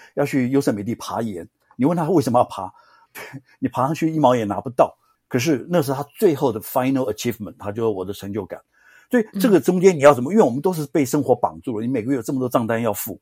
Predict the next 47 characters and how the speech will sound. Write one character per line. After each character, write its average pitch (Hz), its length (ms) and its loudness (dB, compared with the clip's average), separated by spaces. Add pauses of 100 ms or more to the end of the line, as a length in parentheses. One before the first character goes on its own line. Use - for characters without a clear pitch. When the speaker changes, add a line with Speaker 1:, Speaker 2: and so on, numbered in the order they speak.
(120)
Speaker 1:
你 139 220 2
明 135 280 4
天 160 220 2
我 131 200 -6
要 135 140 4
开 - 240 -2
会， 131 160 2
Speaker 2:
嗯。 110 60 -2
Speaker 1:
明 123 100 0
天 135 140 0
要 123 120 4
交 123 160 4
报 123 200 6
告， 104 200 -4 (380)
所 202 160 6
以 165 200 4
有 139 180 2
的 160 40 0
时 156 60 -6
候 170 80 2
你 117 100 0
放 - 220 2
开， 113 180 -2
就 117 140 -4
是 107 60 -8
说， 117 200 -6 (680)
放 233 200 6
开 202 220 -2
的 175 60 -2
时 160 60 -4
候 151 60 2
你 139 100 0
反 107 160 -2
而 107 60 -2
会 147 100 -2
表 120 160 -4
现 113 160 -6
更 107 160 -2
好。 92 140 -10
我 107 100 -4
这 120 120 0
样 120 40 0
讲 92 220 -4
一 - 20 -8
句 104 80 -8
好 82 140 -10
了。 71 80 -18